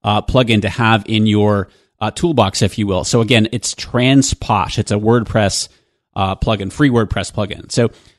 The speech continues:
again, I'll list all these on the show notes page over at rick mulready dot com forward slash seventy-five if you wanna check any of them out. I'm not an affiliate for any of them or anything like that.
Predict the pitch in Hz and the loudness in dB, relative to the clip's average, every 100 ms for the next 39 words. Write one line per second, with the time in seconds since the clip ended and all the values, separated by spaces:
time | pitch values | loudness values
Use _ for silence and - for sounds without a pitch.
0 | _ - 139 139 - 143 175 202 - 139 | _ -2 2 2 2 2 4 2 2 4
1 | 143 151 151 123 120 110 131 117 113 - | 6 6 6 6 2 2 0 0 -2 0
2 | 107 104 - 123 117 107 107 123 - 117 | 0 0 0 0 2 0 0 -2 0 0
3 | 117 123 110 113 95 - 110 107 101 - | 2 0 0 -2 -4 0 2 2 0 -6
4 | _ _ _ 131 117 - 110 101 - - | _ _ _ 0 0 0 -2 -2 -8 -8
5 | - 113 107 98 117 107 107 113 110 110 | 0 2 2 0 2 2 2 0 0 0
6 | 98 117 95 107 104 101 107 110 110 - | 0 -2 0 2 2 0 2 2 0 -6
7 | _ - 117 127 135 - 120 104 - 131 | _ 2 4 6 4 4 0 0 -2 -2
8 | 127 117 - 123 135 143 147 156 147 139 | -2 -4 -6 2 2 4 4 4 4 4
9 | 143 143 135 147 147 143 | 4 2 2 4 2 2